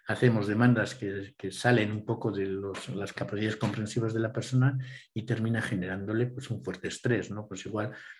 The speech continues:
darle dos o tres mensajes, un mensaje que no, que no es capaz de entenderlo o que tiene dificultades para entenderlo, lo que termina es, pues, generando, pues, una situación de estrés importante, ¿no?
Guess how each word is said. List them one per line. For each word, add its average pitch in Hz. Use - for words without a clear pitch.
darle 104
dos 101
o 92
tres 95
mensajes, 117
un 104
mensaje 98
que 98
no, 101
que 110
no 107
es 104
capaz 104
de 104
entenderlo 117
o 107
que -
tiene 110
dificultades 110
para 107
entenderlo, 107
lo 110
que 101
termina 98
es, 107
pues, -
generando, 98
pues, -
una 98
situación 98
de 98
estrés 104
importante, 95
¿no? 101